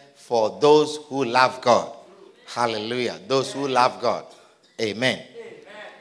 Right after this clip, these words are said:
Not those who are born again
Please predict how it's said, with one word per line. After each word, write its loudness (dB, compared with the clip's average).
Not -2
those 0
who -2
are 4
born -6
again -4